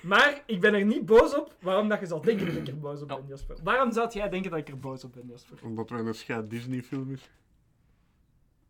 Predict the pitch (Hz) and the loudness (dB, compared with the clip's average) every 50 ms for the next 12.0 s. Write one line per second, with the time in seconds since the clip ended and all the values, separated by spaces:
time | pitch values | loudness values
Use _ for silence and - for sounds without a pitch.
0 | _ _ _ 220 196 190 190 165 156 139 - - - - - - _ _ _ _ | _ _ _ -10 -10 -10 -10 -14 -16 -16 -18 -20 -20 -20 -20 -20 _ _ _ _
1 | _ - 123 127 123 123 131 131 139 147 147 - 151 165 160 143 - - 135 135 | _ -10 -6 -4 -4 -2 0 2 2 0 2 0 -2 -2 -2 -4 -6 -6 -6 -4
2 | 131 131 131 131 - 156 151 160 160 - - - _ _ _ _ _ _ _ _ | -4 -4 -6 -6 -4 -4 -4 -4 -6 -10 -20 -20 _ _ _ _ _ _ _ _
3 | _ _ _ _ _ _ _ _ _ _ _ _ _ _ - - - 123 - _ | _ _ _ _ _ _ _ _ _ _ _ _ _ _ -16 -14 -14 -14 -16 _
4 | - _ _ _ _ _ _ 127 120 117 117 120 117 - 135 127 123 127 127 127 | -20 _ _ _ _ _ _ -6 -4 -4 -4 -6 -6 -2 -2 -2 0 0 0 0
5 | 135 147 160 - - - 185 180 - - - - - - - - _ - - _ | 2 2 2 2 2 2 2 2 2 0 -12 -12 -12 -12 -12 -14 _ -20 -20 _
6 | _ _ - - - - - - - - _ _ _ _ _ _ _ _ _ _ | _ _ -20 -20 -20 -20 -20 -20 -20 -20 _ _ _ _ _ _ _ _ _ _
7 | _ _ _ _ _ _ _ _ _ _ - - - - - _ _ _ - - | _ _ _ _ _ _ _ _ _ _ -20 -20 -20 -20 -20 _ _ _ -18 -18
8 | - - _ _ - - - - - - - - - 123 123 123 160 - 143 123 | -18 -20 _ _ -4 -4 -4 -4 -4 -8 -12 -14 -2 2 2 2 2 2 -2 0
9 | 117 120 123 120 117 123 123 123 127 127 123 - 147 131 117 113 113 110 - 254 | 0 0 -2 0 2 2 2 2 2 0 0 -2 -2 -4 -2 -4 -6 -4 0 2
10 | 135 131 127 131 127 120 - - - 127 123 123 127 123 120 107 107 113 117 117 | 2 2 2 2 -2 -2 -4 -4 -4 -2 0 0 0 0 -2 -4 -2 0 0 0
11 | 120 120 120 120 120 123 123 120 117 120 120 120 123 120 123 120 - 135 131 135 | 0 0 -2 -2 0 0 0 -2 0 -2 -2 -2 0 0 -2 2 4 6 6 6